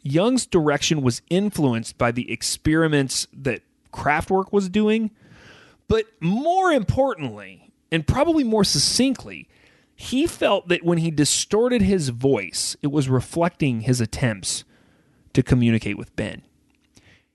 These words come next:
Neil Young was using these new digital devices to sort of try to have conversations with this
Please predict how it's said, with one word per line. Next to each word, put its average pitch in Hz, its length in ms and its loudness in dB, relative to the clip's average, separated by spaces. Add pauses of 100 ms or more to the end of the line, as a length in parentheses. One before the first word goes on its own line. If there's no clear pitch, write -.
(420)
Neil 247 260 -2
Young 269 220 2
was 180 180 0
using 165 480 0
these 143 220 -2
new 139 160 0
digital 139 420 -2
devices 104 760 -10 (460)
to 139 60 2
sort 147 260 2
of 127 80 -2
try - 180 0
to 139 60 2
have 123 220 -2
conversations 110 840 -4
with 107 200 -10
this - 260 -4